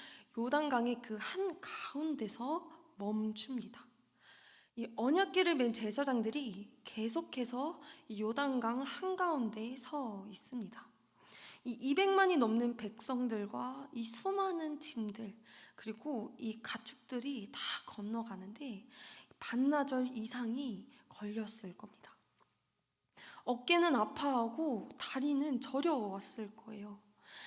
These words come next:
이 언약궤를 맨 제사장들의 이 순종과 인내심으로 오랜 시간 버텨야만 했을 것입니다. 이 백성들이 다 지나가고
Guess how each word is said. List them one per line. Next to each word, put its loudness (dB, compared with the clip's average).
이 4
언약궤를 6
맨 4
제사장들의 -2
이 -4
순종과 -2
인내심으로 -4
오랜 0
시간 -4
버텨야만 -2
했을 -10
것입니다. -10
이 2
백성들이 2
다 0
지나가고 -2